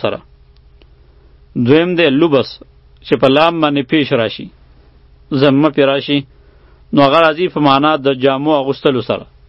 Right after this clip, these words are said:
کپړې اغوستل، جامې اغوستل. <clears throat> حق څه ته ویلی کېږي؟ حق ویلی کېږي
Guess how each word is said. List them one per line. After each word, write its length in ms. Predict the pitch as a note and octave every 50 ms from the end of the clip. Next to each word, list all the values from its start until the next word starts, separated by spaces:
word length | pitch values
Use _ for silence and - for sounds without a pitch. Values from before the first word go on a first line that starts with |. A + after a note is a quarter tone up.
| _ -
کپړې 320 | C#3 B2 - - D3+ D#3 D3+
اغوستل، 360 | C#3 C3+ C#3 B2+ - D3 C#3+ C#3
جامې 300 | B2+ C3 C3 B2+ C3 C3+ C3
اغوستل. 360 | A2+ A2 A2 - - A2 - - - _ - - - - _
<clears throat> 800 | - - - F#3+ - - - - - - - - D3+ - - - - - - - - - _ _ _ _ _ - - - - _ _ _ - - _ - - - - - - - - - - - - - - - - - - - -
حق 180 | - F#3 G#3 - - -
څه 60 | F3+ C#3+
ته 60 | D3+ C#3+
ویلی 220 | C3+ C3+ C3+ C#3 C3+
کېږي؟ 300 | - - C#3 A#2+ G2+ - - _ _ _ _ _ - - - - - - _ - _ - - - - _ - - _ _ _ - - - - -
حق 260 | - - E3+ E3 - -
ویلی 240 | D#3+ D3+ D3 D3+ C#3
کېږي 320 | - F3 F3 E3+ E3+ E3